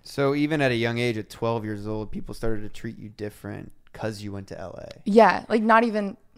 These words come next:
Speaker 1: Isn't that interesting? I feel like we've all had those instances. I've talked about it on here about people just look at you different and, like,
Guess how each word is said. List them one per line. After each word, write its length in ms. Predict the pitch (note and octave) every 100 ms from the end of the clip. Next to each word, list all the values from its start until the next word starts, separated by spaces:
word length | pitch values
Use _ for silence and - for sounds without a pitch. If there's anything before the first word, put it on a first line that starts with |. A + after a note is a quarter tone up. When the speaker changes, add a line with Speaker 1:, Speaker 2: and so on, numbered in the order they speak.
| -
Speaker 1:
Isn't 220 | B2 F3+
that 180 | G3 B2+
interesting? 440 | B2 - B2 D3+
I 60 | B2
feel 140 | D#3+
like 80 | D#3
we've 160 | C3+ A2+
all 200 | A#2 A#2
had 240 | A2+ G#2+
those 420 | A2 G#2+ G#2 - -
instances. 480 | A2+ A2+ A2+ G#2+ G#2
I've 160 | G#2+
talked 240 | - A2+ A2
about 180 | G#2
it 60 | G#2
on 180 | G#2 G#2
here 440 | G#2+ G#2 G#2+ G#2+ - - - -
about 480 | G#2+ G2 G2 F#2 - - - -
people 280 | C3 C#3+ D3+
just 180 | C#3+
look 200 | A2+ A#2+
at 60 | -
you 160 | F#2+ G#2+
different 480 | G2 - A#2+ A#2+
and, 180 | G#2+ G2+
like, 280 | G2+ F#2+